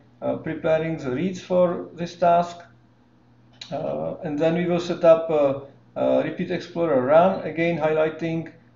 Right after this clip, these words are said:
options that are specific for comparative analysis. After its completion, we will explore the results in the Galaxy platform, and then we will download resulting files, uh, to our local computer.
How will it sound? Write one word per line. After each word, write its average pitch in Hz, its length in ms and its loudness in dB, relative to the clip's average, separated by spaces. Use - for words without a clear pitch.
options 175 540 -4
that 143 180 -8
are 151 100 2
specific 170 640 -4
for 156 320 -2
comparative 143 560 -6
analysis. 175 680 -2
After 147 260 0
its 175 140 -2
completion, 190 760 -2
we 165 120 -2
will 175 120 0
explore 180 480 2
the 170 140 -2
results 170 600 2
in 147 80 -8
the 147 100 -8
Galaxy 185 460 0
platform, 196 640 0
and 160 220 0
then 165 160 -2
we 165 100 -2
will 165 200 0
download 156 600 0
resulting 151 500 -4
files, 143 600 2
uh, 127 320 -2
to 139 220 -8
our 131 100 -2
local 127 400 -4
computer. 131 640 -6